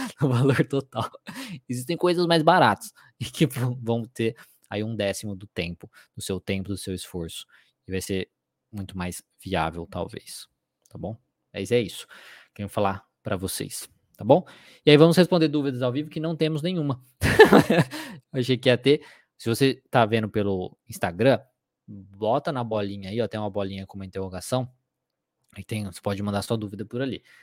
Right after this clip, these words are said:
Se você estiver vendo pelo YouTube ou pelo Facebook, você pode escrever nos comentários. Mas não tem nada em nenhum dos dois. <laughs> Em nenhum dos dois. Então vamos, é, aguardar,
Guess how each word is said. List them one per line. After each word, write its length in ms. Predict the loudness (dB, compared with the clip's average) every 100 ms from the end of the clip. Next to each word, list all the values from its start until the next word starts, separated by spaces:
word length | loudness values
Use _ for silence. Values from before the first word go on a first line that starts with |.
| _
Se 60 | -12
você 40 | 0
estiver 180 | 2
vendo 180 | 4 2
pelo 240 | 0 -2 -4
YouTube 380 | -6 -8 -8
ou 40 | -8
pelo 160 | -10
Facebook, 460 | -10 -12 -10 -8 -6
você 80 | -4
pode 240 | -2 -4
escrever 340 | -4 -4 -2 -2
nos 140 | -4
comentários. 640 | -6 -4 2 2 2 -2 -18 -20 -20 _ -6
Mas 220 | -4 -2
não 120 | 2
tem 180 | 2 4
nada 380 | 4 4 2 -4 _
em 80 | -6
nenhum 240 | -2 0 0
dos 140 | 0
dois. 180 | -2 -2
<laughs> 500 | -6 -8 -10 -12 -16 -18 -20 -20 -20 _ -20 -20 _ -8 -2 0 0 -4 -6
Em 60 |
nenhum 200 | -4 -2
dos 180 | 0 2
dois. 360 | 2 0 -2 -14 _ _ _
Então 180 | -8 -4
vamos, 420 | 0 0 -2 -6 _ _ _
é, 400 | 0 2 2 0 -4 _ _ _ -6
aguardar, 640 | 2 6 6 4 -2 -4